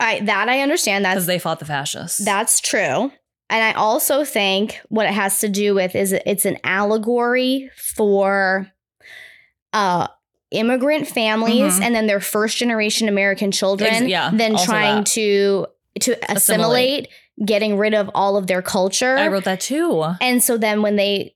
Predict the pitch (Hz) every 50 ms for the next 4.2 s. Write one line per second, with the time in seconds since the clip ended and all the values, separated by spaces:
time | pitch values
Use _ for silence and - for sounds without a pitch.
0 | - - 214 220 214 202 - - 247 254 233 240 220 208 208 190 208 220 226 220
1 | 214 202 202 202 226 214 208 202 208 202 202 - 208 208 208 202 202 190 185 190
2 | 185 190 175 196 202 185 180 180 - - - 185 190 185 - - 262 269 277 294
3 | 320 330 - 196 - 233 226 226 214 214 208 208 202 202 185 208 208 202 202 202
4 | 196 196 196 -